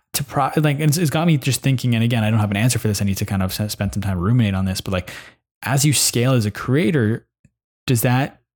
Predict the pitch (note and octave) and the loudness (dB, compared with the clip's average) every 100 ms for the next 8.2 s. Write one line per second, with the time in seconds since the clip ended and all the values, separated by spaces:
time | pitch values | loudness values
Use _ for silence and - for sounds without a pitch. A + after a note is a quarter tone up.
0 | - - C3+ C#3 - B2 B2+ B2+ A2+ A#2 | -8 -4 0 0 -2 -2 0 0 2 4
1 | C#3+ C3 F2 A#2 A#2+ G#2 A2 G2+ G2 G2 | 4 2 2 2 2 4 4 2 2 2
2 | G2+ F#2+ F#2 G2+ F#2+ - G2+ G2 F#2+ F2+ | 2 2 2 0 0 -2 -2 0 0 0
3 | D#2 F#2 F2+ - - - - - _ _ | -2 -2 -2 -4 -8 -8 -10 -16 _ _
4 | _ _ _ _ _ _ _ _ _ C#3 | _ _ _ _ _ _ _ _ _ 2
5 | A#2 A2+ - B2 A#2 A#2 G2 F#2 G2+ F#2+ | 2 2 -2 -2 2 2 2 2 0 2
6 | D#2+ D2+ G#2+ - _ _ _ _ - A2 | 0 -4 -10 -18 _ _ _ _ -6 -4
7 | - F#2+ F#2+ F2+ E2 E2 - E2 G2 D#3+ | -2 -2 -2 -4 -4 -4 -4 -4 -2 2
8 | E3+ - | 0 0